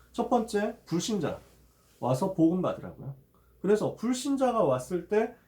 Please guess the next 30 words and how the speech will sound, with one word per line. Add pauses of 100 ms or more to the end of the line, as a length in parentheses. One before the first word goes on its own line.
(120)
영접
초청을
할
수
있도록
만들어진
교재.
두
번째는, (480)
어,
새신자
왔을
때
양육을
하도록. (400)
세
번째는, (320)
어,
기존에,
뭐,
이거는
기존에
이제
우리
구성원, (120)
어,
기존
신자들이
왔을
때